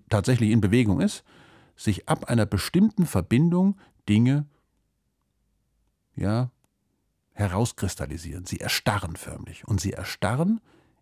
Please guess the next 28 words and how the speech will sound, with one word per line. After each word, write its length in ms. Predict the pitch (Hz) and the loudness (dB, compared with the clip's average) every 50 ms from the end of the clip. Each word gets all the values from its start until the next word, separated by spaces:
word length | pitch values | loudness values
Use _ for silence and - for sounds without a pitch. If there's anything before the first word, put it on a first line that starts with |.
| _ _ | _ _
in 180 | - 113 107 98 | 0 2 2 2
Raum 320 | 85 76 80 92 101 110 | 0 -2 -2 -2 -2 -2
und 140 | 117 117 - | -2 -4 -4
Zeit. 360 | - 107 - - - - - - | -4 -6 -6 -6 -10 -16 -8 -4
Und 120 | 117 - | 0 0
sie 60 | 139 | 0
bleiben 320 | 127 - 110 90 80 78 73 | 2 2 0 0 0 -4 -6
für 100 | - 76 | -8 -10
eine 140 | 71 71 | -10 -10
Weile. 320 | - - 64 64 67 - _ _ _ _ _ _ _ _ _ _ _ _ _ _ _ - | -12 -12 -12 -12 -14 -18 _ _ _ _ _ _ _ _ _ _ _ _ _ _ _ -2
Bis 200 | - 107 - - | -2 -2 -2 0
dann 180 | - 117 120 117 | 0 0 0 2
zum 140 | 117 113 | 2 2
Beispiel 260 | 101 104 107 - 113 95 | 2 0 0 0 -2 -2
so 80 | 98 | 0
ein 80 | 92 87 | -2 0
Glas 280 | 85 82 87 95 90 | 0 0 0 0 0
wieder 140 | 101 92 92 | 0 -2 -2
kaputt 360 | - - 85 - 113 120 - | -2 -4 -6 -4 -4 -6 -6
geht, 300 | - 139 139 147 147 - | -4 -4 -4 -4 -4 -2
bis 160 | - 107 104 - | -4 -4 -4 -2
ein 160 | 101 101 92 | -2 -2 -2
Lebewesen 520 | 87 85 95 104 104 95 92 85 85 85 | 0 -2 -2 -2 0 0 0 -2 -2 -4
stirbt, 420 | - - - 104 120 139 - - - | -6 -4 -4 -2 -2 -2 -4 -4 -6
bis 140 | 98 92 | -6 -4
ein 140 | - 87 87 | -4 -6 -6
Stern 380 | - - - 76 92 117 131 127 | -6 -6 -4 -2 -2 0 -2 -2
stirbt. 460 | - - 110 107 110 110 _ - | -4 -4 -4 -2 -2 -4 _ -10